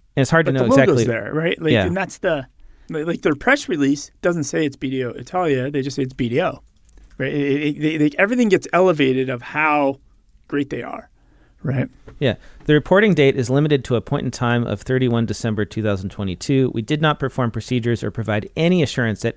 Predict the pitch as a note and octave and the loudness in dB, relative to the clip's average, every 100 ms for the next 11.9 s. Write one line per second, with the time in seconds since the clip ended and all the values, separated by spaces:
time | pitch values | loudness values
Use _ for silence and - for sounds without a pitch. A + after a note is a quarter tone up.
0 | - D#3+ E3+ D#3 C#3 C3+ A2 B2 A#2 G#2+ | -4 -2 0 2 2 2 2 2 0 -2
1 | G#2+ - A2+ A2 G#2+ G#2 G2 - - C3 | -8 -4 -2 -2 -2 -4 -6 -10 -4 -2
2 | D2+ - _ _ _ - _ - - - | -2 -6 _ _ _ -20 _ -20 -20 -20
3 | - - - C3+ C#3 C#3 - D#3+ F#3+ F#3 | -20 -4 2 2 2 -2 0 4 6 6
4 | C#3+ A#2 - A#2 D#3+ F#3+ F3+ - _ _ | 4 0 -4 0 2 2 0 -4 _ _
5 | - - - - D#3 D3 - B2 A#2 E3 | -20 -20 -20 -4 0 2 2 0 0 -2
6 | A#2+ F#2 G2+ - - - _ _ _ _ | -2 -2 -6 -12 -20 -20 _ _ _ _
7 | - E3+ F#3 E3+ C#3+ C3 C3 B2+ A#2+ B2 | -2 2 4 4 2 2 2 2 2 -2
8 | B2 _ - _ _ _ _ - G#2 C3 | -6 _ -20 _ _ _ _ -10 -2 2
9 | A#2+ A2 G2+ F#2+ F#2 A#2+ A#2 - G2 A#2+ | 4 2 0 -4 -4 -2 -2 -2 -4 -4
10 | A2 G#2+ G#2+ G2+ G2 A2+ G#2 F#2 A2 G#2 | -4 -4 -6 -6 -6 -6 -6 -6 -6 -6
11 | F#2+ F#2 - G#2+ F#2 - - F#2+ F#2+ | -6 -6 -4 -2 -2 -4 -2 -2 -2